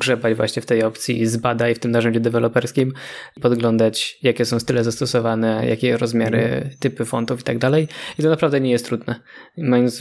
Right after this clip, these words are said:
Speaker 2: Tak.
Speaker 1: takie podstawowe pojęcie o H T M L, C S S-ie, naprawdę jesteście w stanie ogarnąć.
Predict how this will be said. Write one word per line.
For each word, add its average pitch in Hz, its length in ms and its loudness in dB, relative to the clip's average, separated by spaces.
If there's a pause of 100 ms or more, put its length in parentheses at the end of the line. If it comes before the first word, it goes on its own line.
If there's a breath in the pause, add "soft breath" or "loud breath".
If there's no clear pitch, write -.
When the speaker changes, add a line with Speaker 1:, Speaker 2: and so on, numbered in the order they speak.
(120)
Speaker 2:
Tak. 101 160 2 (320)
Speaker 1:
takie 131 240 0
podstawowe 127 640 2
pojęcie 117 500 2
o 113 140 2
H 127 100 -2
T 127 100 0
M 117 100 2
L, 113 80 2
C 117 140 0
S 113 140 -4
S-ie, 120 260 2
naprawdę 113 540 0
jesteście 113 360 -2
w - 40 -10
stanie 113 280 0
ogarnąć. 110 560 -4